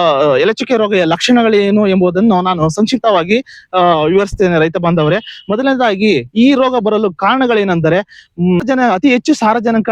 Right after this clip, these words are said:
ಬಳಸಿ ಬೆಳೆಯುತ್ತಿರೋ ರೈತರು, ಆ, ರೈತರ ಉದ್ದೇಶ ಏನಂತಂದ್ರೆ, ಆ, ಹೆಚ್ಚು ಸಾರಜನಕ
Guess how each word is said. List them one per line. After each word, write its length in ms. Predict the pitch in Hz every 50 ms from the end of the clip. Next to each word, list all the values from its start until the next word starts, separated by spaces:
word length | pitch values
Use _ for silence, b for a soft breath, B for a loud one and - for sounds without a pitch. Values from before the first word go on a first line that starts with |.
| 220 214
ಬಳಸಿ 640 | 196 170 180 190 196 - - 233 220 202 180 175 170
ಬೆಳೆಯುತ್ತಿರೋ 440 | 160 165 180 202 226 - 226 208 185
ರೈತರು, 420 | 175 185 190 - 208 170 170 190
ಆ, 500 | 220 - - - - - - 190 180 180 170 165 147 143 151 151 160
ರೈತರ 300 | 202 262 - - 320 277
ಉದ್ದೇಶ 460 | 254 226 214 208 202 180 247 240 -
ಏನಂತಂದ್ರೆ, 540 | 262 233 226 214 190 202 196 185 180 180 196 220
ಆ, 500 | 226 - _ - 165 175 165 160 156 147
ಹೆಚ್ಚು 600 | 143 135 165 185 214 - - 330 349 294 247 185
ಸಾರಜನಕ 580 | - 202 220 247 220 262 240 233 233 - -